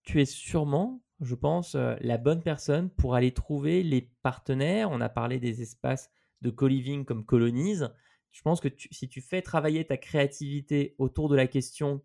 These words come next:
Qui a eu le même problème que moi ? Auprès de qui on peut aller chercher ? » Aller taper dans des, tu vois, dans des, dans des, dans des idées, euh, un peu, euh, euh, un peu différentes.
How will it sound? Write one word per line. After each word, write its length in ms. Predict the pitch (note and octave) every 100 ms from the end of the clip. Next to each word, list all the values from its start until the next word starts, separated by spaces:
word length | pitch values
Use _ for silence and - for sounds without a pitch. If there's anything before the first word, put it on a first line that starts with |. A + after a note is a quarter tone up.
| _
Qui 360 | - A#3 A#3+ _ _ _ _ _ _ _ _
a 120 | C#3+
eu 100 | D#3
le 120 | D#3
même 240 | C#3 D3+ D#3
problème 380 | - C#3+ C#3 C#3
que 120 | D3+
moi ? 420 | C#3+ C#3+ C#3 C#3 _ _ _ -
Auprès 320 | D3 - D#3+
de 100 | C3+
qui 440 | - - G3+ G3+ -
on 140 | C#3
peut 140 | -
aller 180 | D3 C#3
chercher ? » 540 | C3+ C#3+ B2+ - E3 - _ _ _ _ -
Aller 140 | B2+
taper 420 | C3+ - D3+ E3+ D#3+
dans 140 | C#3
des, 340 | C3 B2+ B2 _ _ _ _ _
tu 100 | -
vois, 140 | B2+
dans 100 | B2
des, 200 | G#2+ A2+
dans 180 | A2+ A#2
des, 300 | B2 C3 D3+ -
dans 80 | C#3+
des 320 | B2+ A#2+ B2
idées, 340 | C#3 D3 D3+ D3+ _ _ -
euh, 220 | C3+ B2 -
un 120 | D3
peu, 400 | C#3+ D#3 D3+ C#3+
euh, 140 | B2+ A#2 A#2 _ _ _ -
euh, 400 | - - - - - _
un 100 | D3
peu 140 | D3+
différentes. 580 | D#3 D3+ D#3 D3+ G#3+ -